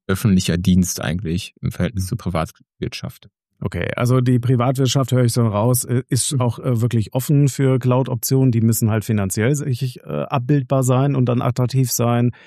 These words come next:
Speaker 2: Im öffentlichen Sektor muss man nochmal genau gucken, äh, ob man, ob man's darf jetzt schon. Es gibt ja auch aktuelle Initiativen von S A P, das auch, äh, ne, die souveräne Cloud auch
Speaker 1: Mit der
Speaker 2: ready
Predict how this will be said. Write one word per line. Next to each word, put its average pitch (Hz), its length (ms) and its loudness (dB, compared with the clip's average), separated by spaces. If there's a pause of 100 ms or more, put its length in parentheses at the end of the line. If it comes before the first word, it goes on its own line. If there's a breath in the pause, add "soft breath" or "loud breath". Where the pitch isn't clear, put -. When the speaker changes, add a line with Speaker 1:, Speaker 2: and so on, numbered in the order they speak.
(200 loud breath)
Speaker 2:
Im - 80 -8
öffentlichen 113 380 4
Sektor 113 400 0
muss 110 160 2
man 113 160 4
nochmal 107 180 2
genau 101 300 0
gucken, 107 500 0 (460 soft breath)
äh, 107 160 -6
ob 113 120 -2
man, 110 300 0
ob 113 160 -6
man's 101 300 -2
darf 131 420 0
jetzt 143 340 0
schon. 143 480 2
Es 101 140 -8
gibt - 160 -10
ja 92 100 0
auch 98 140 0
aktuelle 104 600 0
Initiativen 110 960 2
von 117 200 -2
S 113 160 -2
A 101 80 -2
P, 107 420 0 (220)
das 110 240 -2
auch, 101 300 -2 (480)
äh, 107 180 -2
ne, 123 220 4
die 120 100 2
souveräne 113 500 2
Cloud 113 440 0
auch 107 100 -2
Speaker 1:
Mit 104 120 -2
der 107 100 2
Speaker 2:
ready 123 100 2